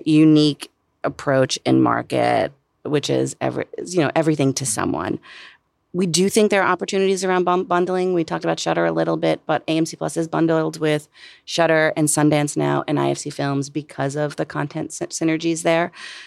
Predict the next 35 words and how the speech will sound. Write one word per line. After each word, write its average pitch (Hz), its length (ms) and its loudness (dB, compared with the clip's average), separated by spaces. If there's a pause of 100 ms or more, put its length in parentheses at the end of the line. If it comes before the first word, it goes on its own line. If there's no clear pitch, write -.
(240)
Um, 135 480 2 (960)
and 147 400 4 (100)
we 160 240 4
are 156 460 2
obviously 151 460 2
hyper-focused 143 760 -2
around 135 500 -2 (100)
the, 135 460 -2 (1300)
the 170 180 0
economics 151 560 2
of 180 100 2
our 185 120 2
business. 202 520 0
You 180 100 0
know, 160 260 2
shows 185 580 0
on 147 340 0
a - 80 -2
lot 143 200 0
of 147 40 -4
those 147 140 -2
targeted 139 400 -4
streamers 143 400 -2
cost - 300 -6
significantly 180 560 -6
less 143 240 -2
than 143 340 -2 (400)
a 143 60 -2
Sunday 143 260 2
night 131 160 0
original 110 380 -8
on 131 160 -6
A 127 100 -6
M 127 140 -8
C. - 340 -8